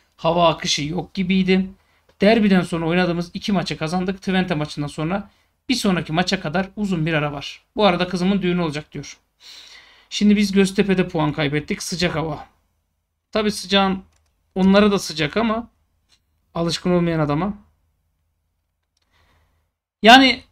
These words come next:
herhangi bir baskı yok. Başka bir tarafından üstüme konan diyor. "Ben kendi kendime baskı kuruyorum. Ben her maçı kazanmak isterim." Ha, bu mümkün değil biliyorum ama içeride, deplasmanda her maçı kazanmak isterim. Yani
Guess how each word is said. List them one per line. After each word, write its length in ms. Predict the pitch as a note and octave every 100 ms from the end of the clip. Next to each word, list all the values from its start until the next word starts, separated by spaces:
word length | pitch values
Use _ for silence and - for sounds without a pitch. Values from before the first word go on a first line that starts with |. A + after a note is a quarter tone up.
| _
herhangi 400 | G#3 C4+ D4+ C#4+
bir 100 | C#4
baskı 300 | B3+ B3 -
yok. 260 | C4 A#3+ -
Başka 260 | D#3 D#3 G3+
bir 140 | F3+
tarafından 340 | D#3 E3+ D#3+ D3+
üstüme 280 | D3 D#3 D3+
konan 260 | D3+ C#3+
diyor. 120 | B2+
"Ben 140 | F3 G#3+
kendi 260 | A3 A3+
kendime 300 | A#3 A3 A3
baskı 260 | G3 E3 D#3
kuruyorum. 340 | - C#3+ C3 - _ _
Ben 140 | F3 G#3+
her 160 | G#3
maçı 240 | G#3+ F#3 F#3
kazanmak 380 | E3+ D#3 C#3+ C#3+
isterim." 300 | - C3+ C3+ -
Ha, 160 | C#3
bu 80 | C#3+
mümkün 360 | D#3+ F3+ F3 F#3
değil 160 | F#3+
biliyorum 280 | F#3 F#3+ G3+
ama 240 | A#3+ G#3+ - - _ _
içeride, 480 | F#3+ - G3 F3+ F3
deplasmanda 640 | F3+ F3+ F3+ - E3+ E3
her 160 | E3 G#3
maçı 240 | E3+ E3
kazanmak 380 | F3+ D#3+ D#3 C#3+
isterim. 300 | - C3+ C3+ - _ _ _ _ _ _ _ _ _ _ _ _ _ _ _ _ _
Yani 420 | F3+ G#3+ A3+ G3+